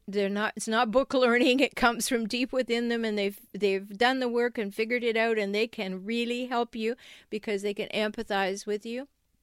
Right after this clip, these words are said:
When you do that work, you can heal. You can stop feeling there's something wrong with you.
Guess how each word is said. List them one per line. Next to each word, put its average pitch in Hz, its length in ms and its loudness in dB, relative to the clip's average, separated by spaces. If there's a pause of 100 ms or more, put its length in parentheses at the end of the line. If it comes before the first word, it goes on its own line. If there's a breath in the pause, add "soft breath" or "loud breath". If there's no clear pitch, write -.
(880 loud breath)
When 220 400 2
you 311 120 2
do 269 200 -2
that 226 180 2
work, 226 260 -2
you 220 120 -4
can 254 480 -4
heal. 233 380 -4 (100)
You 214 160 -4
can 214 180 -4
stop 262 420 0
feeling 262 420 -4
there's 208 200 -4
something 214 340 -6
wrong 214 280 -4
with 254 200 -8
you. 262 280 -6